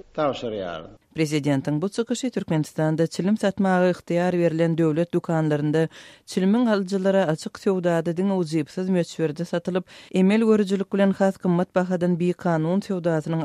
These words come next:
Speaker 2: alnyp barlanlygy baradaky maglumatlaryň peýda bolmagynyň ýanyna gabat geldi. Azatlyk Radiosynyň Aşgabatdaky söhbetdeşleri döwlet dukanlarynda on dokuz manatdan satylan, emma sanlyjy tagydyň dowamynda açyk satywdan aýrylan çilimleriň soň hususy eýçiligindäki dukanlarda iki hesse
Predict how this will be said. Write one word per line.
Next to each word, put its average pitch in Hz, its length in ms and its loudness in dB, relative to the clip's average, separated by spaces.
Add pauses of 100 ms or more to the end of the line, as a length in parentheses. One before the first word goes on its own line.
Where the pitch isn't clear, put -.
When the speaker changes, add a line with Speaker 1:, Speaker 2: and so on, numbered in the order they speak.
Speaker 2:
alnyp 156 280 -4
barlanlygy 160 520 0
baradaky 151 500 -2
maglumatlaryň 151 680 -2 (100)
peýda 160 360 -2
bolmagynyň 156 480 -2
ýanyna 165 560 -4
gabat 185 300 -4
geldi. 143 340 -2 (340)
Azatlyk 165 460 -2
Radiosynyň 151 520 -2
Aşgabatdaky 156 760 -2
söhbetdeşleri 185 840 -2
döwlet 180 340 0
dukanlarynda 170 680 -2
on 165 180 2
dokuz 165 280 -4
manatdan 170 440 0
satylan, 160 520 -2
emma 147 300 -2
sanlyjy 165 540 -2
tagydyň 185 460 -2
dowamynda 170 420 -2
açyk - 300 -8
satywdan 190 460 -2
aýrylan 170 420 2
çilimleriň 170 640 0
soň 214 280 -2
hususy 185 340 -2
eýçiligindäki 170 760 -2
dukanlarda 151 580 -2
iki 156 240 -6
hesse 180 220 -6